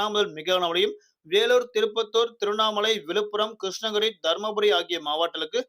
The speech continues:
கனமழை எச்சரிக்கை கொடுக்கப்பட்டனர். வரக்கூடிய முப்பதாம் தேதி ஆகிய அன்றைய தேதிகள்ல தான் இந்த புயல் கரையை கடக்க உள்ளதாக அறிவிக்கப்பட்டனர். அப்படி கரையை கடக்கவில்லை என்றால், அடுத்த சில நாட்களுக்கும் கன முதல் மிக கனமழை கொட்டித்திருக்கும் தற்போது அறிவிக்கப்பட்டனர்.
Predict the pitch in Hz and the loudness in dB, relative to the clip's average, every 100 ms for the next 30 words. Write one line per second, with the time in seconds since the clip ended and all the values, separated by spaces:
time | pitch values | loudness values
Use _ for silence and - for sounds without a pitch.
0 | _ _ 143 170 220 220 220 208 180 202 | _ _ -2 0 0 0 -2 -2 -2 -2
1 | - 151 156 151 147 160 139 _ _ 160 | -2 -6 -4 -4 0 0 -2 _ _ 0
2 | 214 208 208 196 165 165 220 226 208 208 | 0 0 -2 -2 -4 0 2 2 0 0
3 | 190 170 160 175 156 151 175 220 208 185 | 2 0 0 0 0 -2 -2 -2 -2 -2
4 | 180 151 135 160 196 _ - 208 240 254 | 0 0 0 0 0 _ -10 -6 -2 -2
5 | 208 202 220 - 175 214 214 190 185 185 | 0 -2 -2 -4 0 2 2 -2 -2 -2
6 | 170 165 170 156 151 156 170 151 147 160 | 0 0 0 -2 -2 -4 -4 -4 -4 -4
7 | 143 _ - 151 - 233 247 170 170 208 | -4 _ -6 -4 0 -2 0 -2 2 2
8 | 208 170 185 208 170 170 165 143 127 151 | 0 -4 -2 -2 -2 -2 -2 -4 -2 0
9 | 170 - _ 147 165 208 247 233 196 185 | 0 -4 _ -4 -4 -2 -2 -2 -2 -2
10 | 180 190 185 233 254 _ 147 160 190 214 | -2 -2 -2 -2 -4 _ -2 0 2 0
11 | 208 214 165 170 202 196 202 190 175 180 | -2 -2 -4 -2 -2 0 -2 0 -2 -2
12 | 175 165 156 151 139 160 180 202 160 151 | -6 -6 -4 -4 0 -2 0 0 0 -2
13 | 165 165 156 160 214 | -4 -4 -4 -4 -6